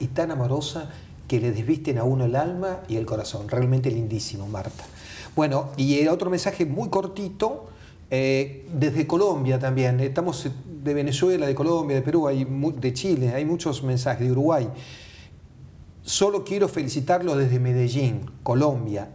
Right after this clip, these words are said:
Excelente programa. Soy médico internista y cada vez que puedo veo el programa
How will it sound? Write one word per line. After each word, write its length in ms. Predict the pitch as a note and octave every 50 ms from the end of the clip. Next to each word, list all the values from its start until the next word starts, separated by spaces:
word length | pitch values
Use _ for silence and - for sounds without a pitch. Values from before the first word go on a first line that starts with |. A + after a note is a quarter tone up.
| - - -
Excelente 600 | C#3 C3 - - D3 C3 D3 E3+ E3+ E3 F3 D#3+
programa. 680 | - C3+ B2+ A#2+ A#2+ A2 G2+ F#2+ F#2 F#2+ F#2+ F#2 - - - - - - - - - - - - - -
Soy 320 | - - - E3 D#3+ D#3
médico 400 | D3 D3+ F3 F#3 F#3 F3+ F3+ C#3+
internista 880 | C3 B2 C3 B2+ A#2 B2 B2 C#3+ D#3+ - - - - F3 F3+ F3+ - - - -
y 100 | C3+ B2+
cada 280 | - E3 E3 E3 D#3+
vez 160 | E3 E3+ -
que 180 | - - D3 C3+
puedo 460 | - - D3+ D#3+ E3+ F3 F3+ F3 D3
veo 180 | B2 C3+ C#3+ D3+
el 80 | D3
programa 720 | C3 C3 B2+ A#2 A2+ B2+ C#3+ D3+ D#3+ D#3+ E3 E3+ - -